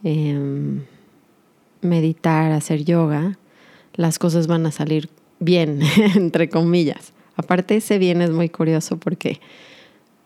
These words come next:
para lo que la mente quiere decir bien, no tiene nada que ver para lo que el alma viene a aprender. Y esto es algo muy curioso y que no nos damos cuenta, es que en el espiritualismo,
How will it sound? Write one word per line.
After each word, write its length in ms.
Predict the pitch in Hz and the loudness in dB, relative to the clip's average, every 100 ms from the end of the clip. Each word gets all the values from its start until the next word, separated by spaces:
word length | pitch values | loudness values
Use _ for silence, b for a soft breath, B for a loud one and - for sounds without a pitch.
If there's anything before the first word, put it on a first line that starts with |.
| _ | _
para 240 | - 165 170 | 0 2 2
lo 200 | 185 175 | 2 2
que 80 | 175 | 4
la 180 | 220 | 4
mente 420 | 208 214 208 196 202 | 4 4 4 0 0
quiere 220 | 185 180 | 0 0
decir 440 | 165 - 175 160 | 0 -2 -2 0
bien, 400 | 160 151 156 180 - | 2 2 0 -2 -2
no 140 | 170 | -2
tiene 260 | 175 170 160 | -2 -2 0
nada 340 | 160 165 170 | 0 2 0
que 160 | - 151 | -2 -2
ver 180 | 160 | -2
para 260 | 156 160 156 | 0 -2 0
lo 120 | 151 | -2
que 140 | - 147 | -4 -2
el 100 | 151 | -2
alma 280 | 147 151 | 0 -2
viene 240 | 151 147 147 | -2 -2 -2
a 40 | |
aprender. 560 | 147 160 143 147 147 147 _ - | -4 -6 -6 -6 -8 -10 _ -6
Y 60 | |
esto 160 | 160 - | -6 -6
es 100 | - | -4
algo 220 | 151 160 | -2 0
muy 180 | 156 156 | -2 -4
curioso 440 | 160 - 156 156 156 | -4 -4 -4 -4 -6
y 400 | 156 - - - | -8 -10 -20 -6
que 100 | 160 | 0
no 140 | 160 | 2
nos 180 | 175 165 | 2 2
damos 320 | 156 160 156 | 0 -2 -4
cuenta, 360 | - 156 147 147 | -4 -4 -2 -6
es 140 | 147 | -6
que 240 | - 151 147 B B B B B B B - | -4 -4 -6 B B B B B B B -4
en 160 | 180 | 0
el 80 | 180 | 2
espiritualismo, 1200 | 180 170 - 175 165 165 160 175 185 196 196 202 | 0 -2 -2 0 0 0 0 2 2 2 2 0